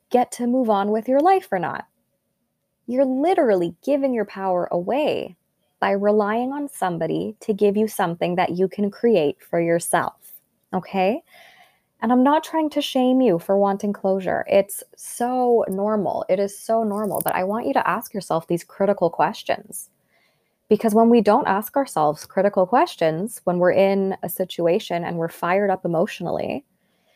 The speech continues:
that can lead us to taking irrational actions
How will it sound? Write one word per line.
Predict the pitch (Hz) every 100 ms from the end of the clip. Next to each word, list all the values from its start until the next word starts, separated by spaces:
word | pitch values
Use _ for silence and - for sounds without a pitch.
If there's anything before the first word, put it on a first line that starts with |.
| _ _ _ -
that | 202 220
can | 247
lead | 240 294
us | 190 165 185 -
to | - 208 190 185 175
taking | - 208 208 202
irrational | - 196 180 190 - 196 202 202 196 -
actions | 220 - - 151 160 185 - -